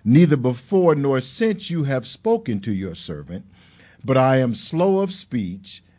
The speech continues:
and slow of tongue.' So the Lord said to him, 'Who has made man's mouth? Or who makes the mute, the deaf, the seeing, or the blind? Have not I the Lord? Now therefore go,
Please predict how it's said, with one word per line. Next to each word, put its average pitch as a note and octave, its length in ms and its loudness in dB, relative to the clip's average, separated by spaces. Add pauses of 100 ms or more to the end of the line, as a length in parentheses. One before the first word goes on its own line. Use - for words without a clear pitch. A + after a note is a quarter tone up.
and B2 240 -2
slow F#2 260 -10
of A2 140 -14
tongue.' - 600 -8 (800)
So E3+ 160 2
the C#3+ 60 6
Lord C3 260 4
said A#3 300 0
to B2 80 -4
him, F#2 420 -10 (480)
'Who G3+ 160 0
has F#3 240 2
made A3 400 0
man's C3 380 -4
mouth? A#3+ 340 -6 (640)
Or C#3 120 2
who F#3 140 4
makes D3+ 320 2
the B2 120 -6
mute, E3 500 -2 (240)
the A#2 100 -4
deaf, D3 560 -2 (220)
the B2+ 180 0
seeing, B2+ 800 -4
or C#3 200 -2
the D#3+ 80 -4
blind? G3 600 -6 (640)
Have C#3 260 2
not C#3 260 0
I D3 300 -2
the D3+ 100 -4
Lord? F3 460 -2 (500)
Now C#3+ 280 2
therefore D#3 560 0
go, G#2 520 -4